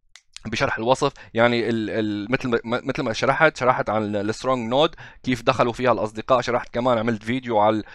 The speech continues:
آه، مختصر فقط لأصحاب يعني اللي بالقناة تليجرام، كيف يدخلوا، كيف يعملوا ربط بين الكويك سواب والتراست والت. آه، آه، يعني أحيانًا في أشياء تقنية لازم تتعلمها لتقدر تدخل بأول الناس وتكون أول المستفيدين.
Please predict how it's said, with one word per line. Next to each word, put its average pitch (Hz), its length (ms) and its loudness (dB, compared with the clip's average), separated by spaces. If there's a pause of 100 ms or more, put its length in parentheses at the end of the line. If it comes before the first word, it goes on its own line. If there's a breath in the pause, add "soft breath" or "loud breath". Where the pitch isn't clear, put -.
(160 loud breath)
آه، 101 220 4
مختصر 107 440 0
فقط - 320 -2
لأصحاب 107 440 0
يعني 98 220 -6
اللي 95 280 -6
بالقناة 104 400 -4
تليجرام، 117 460 -2
كيف - 220 -14
يدخلوا، 135 540 -8
كيف 113 220 -14
يعملوا 110 280 -2
ربط 139 260 2
بين 113 200 0 (320 loud breath)
الكويك 107 440 -4
سواب 123 500 8
والتراست 107 560 -2
والت. 160 260 6 (300 loud breath)
آه، 110 460 4
آه، - 20 2
يعني 113 300 0
أحيانًا 147 220 4
في 123 160 0
أشياء 123 320 4
تقنية 127 440 -4
لازم 123 220 6
تتعلمها 120 540 2 (220 loud breath)
لتقدر 143 760 2
تدخل 147 340 -4
بأول 156 420 6
الناس 127 380 2
وتكون 135 320 -6 (100)
أول 160 260 6
المستفيدين. 131 720 -2